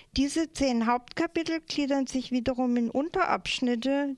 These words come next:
die detaillierte und praktisch umsetzbare Informationen zu vielen Einzelfragen liefern. Weiter informiert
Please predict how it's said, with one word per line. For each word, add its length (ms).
die 100
detaillierte 920
und 200
praktisch 540
umsetzbare 880
Informationen 1200
zu 140
vielen 480
Einzelfragen 1200
liefern. 1000
Weiter 640
informiert 760